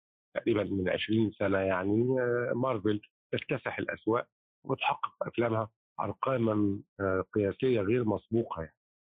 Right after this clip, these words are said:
فلأول مرة يمكن السنة دي يعني يبقى في، يثار هذا السؤال حول، آه، مستقبل شعبية أفلام مارفل. فإذا الجمهور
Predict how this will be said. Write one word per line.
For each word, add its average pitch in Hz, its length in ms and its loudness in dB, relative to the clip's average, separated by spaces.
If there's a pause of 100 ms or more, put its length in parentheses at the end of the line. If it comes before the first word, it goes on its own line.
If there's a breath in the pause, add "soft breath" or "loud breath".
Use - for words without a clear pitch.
فلأول 120 1200 2
مرة 131 280 2
يمكن 127 360 2
السنة 113 440 2
دي 117 260 0 (540 loud breath)
يعني 120 420 2
يبقى 117 260 2
في، 131 460 2 (340)
يثار 131 500 0
هذا 113 140 0
السؤال 120 440 -2
حول، 117 400 2
آه، 107 520 2
مستقبل 104 840 -2
شعبية 101 540 0 (480)
أفلام 101 360 0
مارفل. 80 360 -2 (400)
فإذا 131 800 0
الجمهور 117 800 2